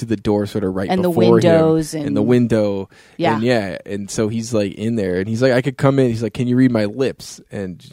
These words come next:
Speaker 1: you know, yeah.
Speaker 2: Yeah, she's like, "Yeah."
Speaker 1: "I can come, I could come in at any time," you know, so
Speaker 2: Yeah, and then he says, "But I'm not gonna. I'm gonna come in when you wanna die, when you've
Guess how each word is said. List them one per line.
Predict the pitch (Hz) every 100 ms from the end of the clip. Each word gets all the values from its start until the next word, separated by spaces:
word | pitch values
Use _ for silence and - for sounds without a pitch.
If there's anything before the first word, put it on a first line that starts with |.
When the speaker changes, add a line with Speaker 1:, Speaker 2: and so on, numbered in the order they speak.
| - _ -
Speaker 1:
you | 107
know, | 80 78
yeah. | 90
Speaker 2:
Yeah, | 165 156
she's | - 151
like, | 156 156
"Yeah." | 147 147 _
Speaker 1:
"I | - 104
can | 101
come, | - 120 117
I | 113
could | 123 113
come | 127
in | 127 123
at | 117
any | 117 110
time," | 113 113 107 95 90 95 -
you | 107
know, | 101 95 95
so | - 98 92 92 95 _ _ - _ -
Speaker 2:
Yeah, | 233 240
and | 214
then | 214
he | 220
says, | 226 196
"But | - 190
I'm | 190
not | 190 190
gonna. | 202 190
I'm | 165 160
gonna | 165 160
come | 180 170
in | 170
when | 165 160
you | 156
wanna | 147 151 151 147
die, | 143 135 135 135 131
when | 151 156
you've | 156 160